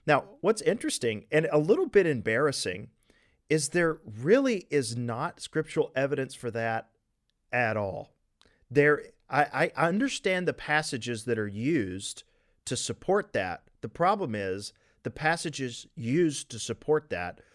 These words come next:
i e Revelation twelve, it doesn't support a primordial rebellion of the devil. In fact, when you trace it back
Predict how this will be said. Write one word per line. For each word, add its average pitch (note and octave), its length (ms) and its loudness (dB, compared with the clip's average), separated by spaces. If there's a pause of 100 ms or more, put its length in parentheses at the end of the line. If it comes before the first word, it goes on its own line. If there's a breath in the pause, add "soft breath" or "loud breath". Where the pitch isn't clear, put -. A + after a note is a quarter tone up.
(340 soft breath)
i A#2 120 0
e G#2 400 -2
Revelation A#2 540 2
twelve, F#2 580 -2 (680)
it D#3 320 -12
doesn't E3+ 360 6
support D3+ 600 4
a A#2 80 -4
primordial C#3 1040 2
rebellion A#2 880 0 (180)
of A2 180 -2
the G#2 80 -2
devil. B2 380 0 (260 loud breath)
In C#3+ 120 0
fact, F3+ 440 -2 (340 soft breath)
when D#3 180 0
you C3 80 0
trace G3 420 -2
it - 160 -4
back B2+ 480 -4